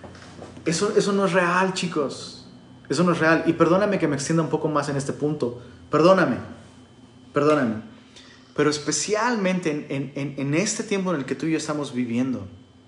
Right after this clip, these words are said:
estamos enfrentando un reto muy grande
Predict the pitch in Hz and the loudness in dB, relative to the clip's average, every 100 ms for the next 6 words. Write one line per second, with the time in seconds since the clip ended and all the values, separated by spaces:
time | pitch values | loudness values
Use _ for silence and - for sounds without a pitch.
0 | _ - - - - - _ _ _ _ | _ -20 -20 -20 -20 -20 _ _ _ _
1 | _ _ - - - - _ - - - | _ _ -20 -20 -20 -20 _ -20 -20 -20
2 | - - - - 135 - 180 208 202 175 | -20 -20 -20 -8 -6 2 2 2 0 -2
3 | 165 151 156 160 156 143 147 147 139 135 | -2 -2 -2 0 -2 -2 -4 -2 -4 -2
4 | 139 165 208 151 147 156 175 247 | -2 0 0 0 -2 -2 -4 -4